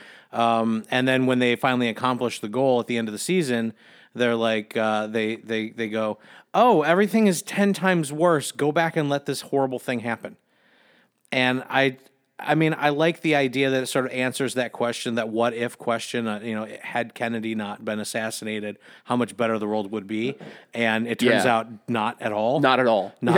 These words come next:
Speaker 2: Yeah.
Speaker 1: like, worse, way worse. And, uh, so it's, but it just, to me, the payoff wasn't, I mean, it was definitely the Stephen King-esque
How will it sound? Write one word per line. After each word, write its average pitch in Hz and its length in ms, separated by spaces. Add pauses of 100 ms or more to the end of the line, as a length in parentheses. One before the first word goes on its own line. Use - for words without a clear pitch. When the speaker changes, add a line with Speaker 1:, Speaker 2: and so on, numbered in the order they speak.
Speaker 2:
Yeah. 127 60
Speaker 1:
like, 120 240
worse, 131 340
way 123 200
worse. 123 680
And, 113 300
uh, 104 360 (580)
so 113 640
it's, - 520 (500)
but 156 240
it 156 140
just, 156 240
to 165 60
me, 175 120
the 156 120
payoff 135 440
wasn't, 117 480
I 139 60
mean, 143 160
it 165 80
was 160 140
definitely 143 440
the 113 160
Stephen 120 440
King-esque 113 580